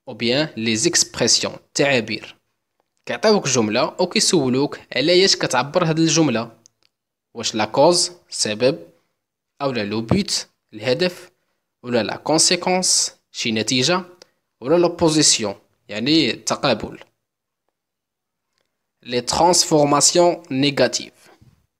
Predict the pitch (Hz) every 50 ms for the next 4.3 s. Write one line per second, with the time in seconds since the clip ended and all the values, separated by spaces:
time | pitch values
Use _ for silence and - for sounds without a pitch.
0 | _ _ _ _ _ _ _ _ _ _ _ _ _ _ _ _ _ _ _ _
1 | _ _ _ - 113 117 - 127 120 107 107 - - - - 117 107 123 120 117
2 | 113 107 117 110 107 107 120 151 175 180 - - _ _ 131 117 - 139 127 117
3 | 127 123 127 165 175 175 - - - - - - - - - 185 175 151 131 113
4 | 113 117 123 135 147 -